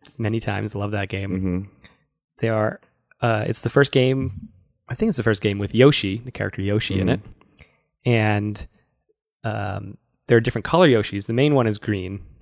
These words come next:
Speaker 1: Everyone knows the main one is green.
Speaker 2: Yeah.
Speaker 1: And then there are three other ones. There's a blue,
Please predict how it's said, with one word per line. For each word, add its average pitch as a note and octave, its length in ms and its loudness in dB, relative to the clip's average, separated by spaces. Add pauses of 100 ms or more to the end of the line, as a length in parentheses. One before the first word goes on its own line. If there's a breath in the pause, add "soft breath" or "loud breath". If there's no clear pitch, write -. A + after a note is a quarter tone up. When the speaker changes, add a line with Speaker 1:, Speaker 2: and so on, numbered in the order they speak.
(220)
Speaker 1:
Everyone A#2 280 6
knows G2+ 180 0
the G2+ 80 -4
main G2 160 -6
one F#2+ 100 -8
is F#2+ 80 -10
green. F#2 320 -4
Speaker 2:
Yeah. C#2+ 140 2 (1300)
Speaker 1:
And A#2 220 0
then A2+ 100 0
there G#2+ 240 0
are G2+ 560 0 (320)
three D3 220 4
other A2 200 6
ones. F#2+ 580 -4
There's G#2 200 -2
a G#2 60 -2
blue, B2+ 560 4